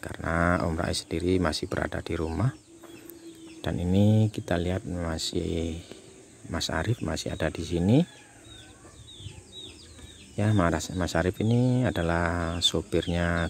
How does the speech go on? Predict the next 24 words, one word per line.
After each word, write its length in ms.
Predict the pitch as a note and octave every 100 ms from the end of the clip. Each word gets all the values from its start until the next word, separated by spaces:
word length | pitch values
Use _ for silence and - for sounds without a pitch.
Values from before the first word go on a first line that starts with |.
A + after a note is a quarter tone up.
| -
Gus 160 | F2
Sidney 480 | - - - F#2 B2
yang 160 | E2+ D2+
biasa 320 | E2 D#2+ E2
ngantar 720 | E2 D#2 D#2 - D#2 D2+ D#2
Gus 240 | F2+ -
Sidney 160 | - E2
dan 320 | D#2 D#2+ D#2+
Farel. 640 | D#2 - D#2+ F2 G#2 C3+ F3 - - - - - - - - -
Dan 240 | - E2+ E2
sekarang 320 | - E2 E2+
karena 320 | F2 E2 E2
Gus 240 | F2+ -
Sidney 160 | F2+ F2
berada 400 | D#2+ D#2+ E2+ E2
di 320 | - E2 E2 E2
kota 240 | E2+ -
Mekah 560 | D#2 D#2 - G#2+ C3+ C3
menunaikan 480 | E2+ E2 D#2+ D#2+ E2
ibadah 320 | E2+ D#2+ D#2+
haji, 400 | D#2+ - A#2+ C3+
maka 240 | D#2+ D#2
dari 240 | D#2 D#2+ D#2+
itu 160 | F2+